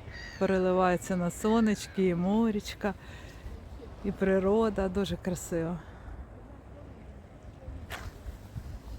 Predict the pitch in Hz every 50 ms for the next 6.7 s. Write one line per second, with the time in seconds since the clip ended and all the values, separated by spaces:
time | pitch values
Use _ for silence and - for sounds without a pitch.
0 | - - - - - - - - - - - - - - - - - - - -
1 | - - - - - - - - 370 359 330 302 269 262 269 262 - - - 277
2 | 294 339 339 - 370 320 254 214 208 - - 202 202 190 - - 208 208 226 247
3 | 294 320 330 330 320 330 262 - - 339 349 330 285 240 233 233 220 202 - -
4 | 226 - 247 240 240 208 202 240 214 - - 240 214 - 233 226 226 240 240 220
5 | 214 196 233 220 214 214 190 - 247 240 220 196 - 254 233 220 - 269 262 240
6 | 226 - 247 247 240 220 - - 240 226 196 170 175